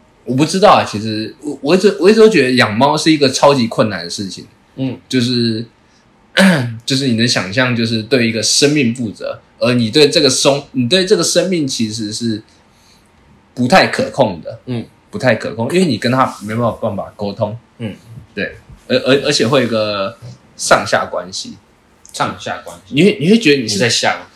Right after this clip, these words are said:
Speaker 1: 就是你会觉得你，啊，养猫可能会更像是它是主人，你是铲屎官。
Speaker 2: 嗯。
Speaker 1: 呃，可能养狗你可能会更像是，哦，它是我宠物，我是它的主人，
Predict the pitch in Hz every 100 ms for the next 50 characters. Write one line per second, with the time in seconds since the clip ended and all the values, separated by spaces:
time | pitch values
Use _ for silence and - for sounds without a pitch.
0 | _ _ _ 208 208 185 143 214 151 135
1 | 131 131 131 107 - - _ 135 113 143
2 | 226 202 117 151 180 156 165 143 147 143
3 | 165 165 214 95 95 101 95 101 127 120
4 | 117 - - - - - 90 104 101 131
5 | _ _ - 92 82 - 113 117 120 117
6 | 120 120 180 226 151 156 170 123 160 151
7 | 156 139 147 120 113 135 156 107 104 -
8 | - 123 113 87 - 127 127 - 104 76
9 | 69